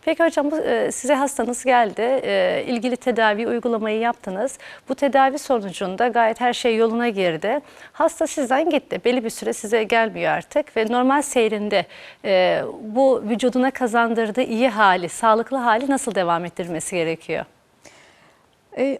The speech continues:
Speaker 2: orada şöyle bir yanlış var. E, tabii ki epeyce emek verdik. Hasta da, biz de uyum içerisinde çalıştık.
Speaker 1: Hı hı.
Speaker 2: Ve, e, bedensel, ruhsal, fiziksel olarak bir iyilik halini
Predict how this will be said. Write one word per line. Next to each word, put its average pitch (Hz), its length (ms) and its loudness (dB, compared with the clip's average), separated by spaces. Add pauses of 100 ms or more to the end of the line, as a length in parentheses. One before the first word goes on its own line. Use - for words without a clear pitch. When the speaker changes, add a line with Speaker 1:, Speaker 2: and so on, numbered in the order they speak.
Speaker 2:
orada 349 340 -2
şöyle 339 460 -2
bir 208 360 0
yanlış 185 640 0
var. 320 440 -2 (120)
E, 202 520 0
tabii 254 380 0
ki 214 460 -2 (280)
epeyce 233 420 2
emek 226 400 -2
verdik. 190 680 2
Hasta 202 540 0
da, 165 220 0 (160)
biz 190 340 0
de 160 220 0 (360)
uyum 226 240 6
içerisinde 202 640 0
çalıştık. 220 720 -4 (160)
Speaker 1:
Hı 262 60 -4
hı. 262 220 -4
Speaker 2:
Ve, 240 360 2
e, 160 1160 -4
bedensel, 196 640 2
ruhsal, 202 520 0
fiziksel 208 520 -2
olarak 214 420 2
bir 262 100 -4
iyilik 214 440 -2
halini 196 460 2